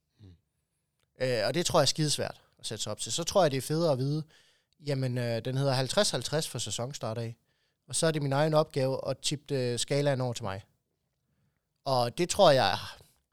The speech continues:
Speaker 2: det tror jeg virkelig bliver interessant at se.
Speaker 1: Er det i hvert fald to spillere, der kommer til at kæmpe en vis lemmestil ud af bukserne?
Speaker 2: Ja.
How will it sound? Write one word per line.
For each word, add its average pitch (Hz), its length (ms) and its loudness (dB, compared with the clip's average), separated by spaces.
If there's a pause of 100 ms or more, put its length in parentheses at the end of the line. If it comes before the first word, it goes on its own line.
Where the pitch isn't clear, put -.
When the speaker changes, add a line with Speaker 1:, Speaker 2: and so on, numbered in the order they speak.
(140)
Speaker 2:
det 143 80 -8
tror 175 120 4
jeg 147 100 4
virkelig 151 260 -2
bliver 117 120 -4
interessant 120 420 -4
at 104 60 -8
se. 120 200 -8 (1120)
Speaker 1:
Er 120 60 -6
det 117 80 -4
i 107 40 -4
hvert 107 160 0
fald 117 140 0
to 139 260 4
spillere, 123 260 0
der 101 60 0
kommer 87 200 -6
til 127 140 -2
at 104 200 0
kæmpe 123 420 0
en 107 180 -6
vis 131 220 -2
lemmestil 123 420 0
ud 113 40 2
af 104 80 0
bukserne? 110 380 0 (300)
Speaker 2:
Ja. - 60 -2